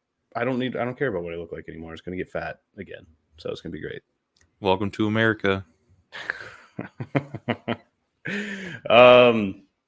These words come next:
Speaker 1: fun weekend of football behind us. Another fun weekend of football ahead of us. Um, anything stick out to you right away before we get into the games?
Speaker 2: Um,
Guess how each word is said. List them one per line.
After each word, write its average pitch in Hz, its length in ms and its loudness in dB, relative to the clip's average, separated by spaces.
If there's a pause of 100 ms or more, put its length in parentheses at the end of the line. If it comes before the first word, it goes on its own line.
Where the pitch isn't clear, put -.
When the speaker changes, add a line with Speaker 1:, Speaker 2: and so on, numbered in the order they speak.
(800)
Speaker 1:
fun 131 320 6
weekend 143 280 6
of 147 80 0
football 110 340 6
behind 101 380 0
us. - 360 -2 (120)
Another 110 240 2
fun 110 220 0
weekend 107 200 0
of 98 60 -8
football 101 320 0
ahead 120 240 0
of 90 100 -2
us. - 480 -6 (640)
Um, 101 480 4
anything 120 280 2
stick 107 200 -8
out 113 180 2
to 131 100 -6
you 120 80 0
right 104 160 4
away 101 160 0
before 120 200 -4
we 98 120 -2
get 98 100 -2
into 98 140 -6
the 92 80 -8
games? 98 480 -10 (2250)
Speaker 2:
Um, 98 540 0